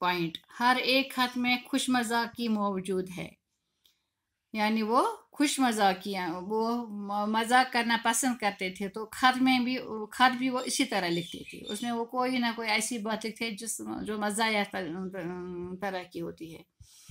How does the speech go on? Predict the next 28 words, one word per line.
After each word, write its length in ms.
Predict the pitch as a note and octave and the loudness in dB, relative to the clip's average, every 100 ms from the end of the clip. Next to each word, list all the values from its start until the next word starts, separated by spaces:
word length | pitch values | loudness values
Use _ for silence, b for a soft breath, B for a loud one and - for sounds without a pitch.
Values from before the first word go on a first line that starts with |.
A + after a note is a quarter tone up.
| B B B B _ | B B B B _
पांचवा 340 | B3 B3+ B3+ A3+ | 2 2 4 0
पॉइंट, 400 | F3+ F3 F3 F3+ | 0 0 0 2
गालिब 380 | A3+ B3 C4+ C4 | 4 6 4 2
के 100 | C4+ | -2
खुतूत 520 | - C4+ C4 C4 C4+ A3 | 0 -2 0 0 -2 -2
बोलचाल 540 | G#3 B3+ C4 B3+ A3+ G#3 | 0 2 2 2 0 0
की 180 | A3 | -2
ज़ुबान 320 | F#3+ F#3+ G3 F#3 | -2 -2 0 0
में 140 | F3 | -2
लिखे 320 | F3 E3+ F#3+ | -4 -6 -8
गए 200 | E3+ E3 | -6 -6
हैं, 180 | D#3+ F3 | -6 -4
यानी 240 | G3 A3+ | -2 -2
वो 300 | B3 B3 B3 B3 | -2 -2 -4 -4
सख्त 400 | A#3 A3+ C4 G#3+ - | -4 -2 -2 -4 -8
ज़ुबान, 500 | G3+ G#3 G#3+ A3+ A#3 | -8 -4 0 2 2
ये 100 | A3 | 0
मुश्किल 380 | A3 A3+ - B3 | -2 -2 -2 -4
ज़ुबान 640 | A3 A3 G#3+ A3+ G#3+ G3 E3 | -4 -2 -2 -2 -4 -8 -6
इस्तेमाल 400 | G#3 A3+ G#3+ A3+ | -6 -4 -2 0
नहीं 220 | A3+ A#3 | 2 0
करते 400 | - E3 - D#3 - | 0 -6 -6 -8 -8
थे, 140 | F#3 F3+ | -10 -8
बिल्कुल 340 | G#3 A3 A#3 A3 | -8 -8 -8 -6
बो-, 480 | G#3 A3 G#3 G3 | -6 -6 -6 -8
बल्कि 280 | G#3 G#3 A3+ | -8 -8 -6
ब-, 460 | G#3 G3 G#3 G3+ G3+ | -6 -6 -6 -4 -4
बिल्कुल 320 | A3+ A3 B3 | -6 -4 -4